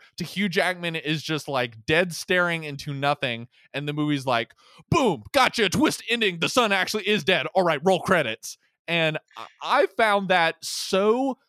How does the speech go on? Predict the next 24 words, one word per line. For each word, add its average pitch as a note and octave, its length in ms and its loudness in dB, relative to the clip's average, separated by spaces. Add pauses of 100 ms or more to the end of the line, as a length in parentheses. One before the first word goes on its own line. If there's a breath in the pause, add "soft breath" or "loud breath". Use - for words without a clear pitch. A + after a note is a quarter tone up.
(440)
appalling F#3+ 800 0
to - 120 -6
kind E3 220 0
of, D#3+ 80 -2
like, D3+ 260 -2
take D#3+ 360 -4
this, E3 300 -4 (140)
as, D#3+ 200 0 (100)
as G3 200 0
we've A3 140 -2
been F#3 140 -6
saying, D3 260 -4
this C3 160 -6
very F3+ 480 -4
real, E3 560 -2 (800)
very G#3+ 320 -2
tragic F3 540 -2
thing F3 240 0
that D#3 140 -2
so D3 200 -4
many D#3 240 -4
families C#3 640 -2
go A#2+ 240 0
through, B3 520 -4